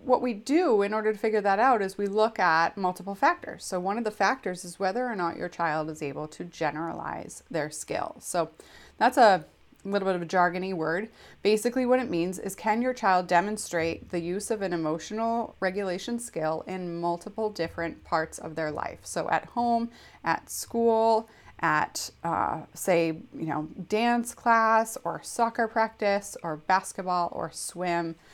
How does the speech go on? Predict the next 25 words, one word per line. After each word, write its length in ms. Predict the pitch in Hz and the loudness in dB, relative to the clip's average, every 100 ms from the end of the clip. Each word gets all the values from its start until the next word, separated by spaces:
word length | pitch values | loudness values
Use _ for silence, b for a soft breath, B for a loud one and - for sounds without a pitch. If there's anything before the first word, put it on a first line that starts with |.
| B B - | B B 0
whatever 380 | 196 196 196 - | 2 4 4 2
extracurricular, 1040 | 185 - 185 - 180 190 180 175 170 170 170 165 | -2 -6 -8 -8 -6 -2 2 2 2 0 -4 -6
you 60 | |
know, 120 | 165 165 | -4 -4
sports 440 | - 185 190 190 | -4 -2 -2 -2
or 60 | 180 | -2
not, 380 | 160 156 156 - | 2 2 0 0
coding 360 | 196 180 175 | 2 4 0
class, 400 | - 170 160 - 254 | 2 2 2 -2 -2
art, 320 | 156 160 - - | 0 0 -2 -4
whatever, 400 | 175 151 156 156 B B B - | -2 0 -2 -6 B B B 4
um, 380 | 185 170 165 | 6 8 6
that 120 | 160 - | 2 -2
your 100 | 175 | -2
kid 220 | 202 180 | 0 0
is 120 | 180 | 0
in. 260 | 156 202 233 - - _ _ _ - - - - - - | 0 0 -6 -14 -20 _ _ _ -20 -20 -18 -16 -10 -2
And 580 | 202 208 196 190 185 - B B B B - - - - 131 120 - 185 - | 2 4 4 2 -2 -10 B B B B -20 -20 -20 -16 -16 -14 -12 -6 6
demonstrate 680 | 220 233 269 - 220 190 - | 8 8 2 0 2 0 2
not 340 | 202 262 - | 4 4 2
just 240 | 269 254 233 | 0 2 0
that 100 | - | 0
your 120 | 214 | -2
child 440 | 202 180 175 170 | 4 6 6 4
is, 220 | 165 - | -2 -6